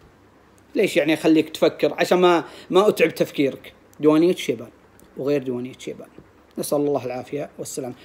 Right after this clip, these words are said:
لما كنت معهم في السابق. وهذا حدثني به من أثق في علمه ودينه، والعهدة على، على الراوي. آه، الشيء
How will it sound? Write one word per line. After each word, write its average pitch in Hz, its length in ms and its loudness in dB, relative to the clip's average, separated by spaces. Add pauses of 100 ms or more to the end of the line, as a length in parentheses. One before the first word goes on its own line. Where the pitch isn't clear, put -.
(100)
لما 160 200 4
كنت 185 300 0
معهم 139 340 0
في - 60 -20
السابق. - 340 -16 (960)
وهذا 165 540 2
حدثني 143 720 0
به 202 440 0 (280)
من 151 260 2
أثق 170 320 -4
في 165 340 4
علمه 302 720 10
ودينه، 135 500 4 (1000)
والعهدة 165 680 6
على، 165 500 6 (500)
على 135 220 0
الراوي. 107 300 -14 (1900)
آه، 190 420 10
الشيء 320 480 6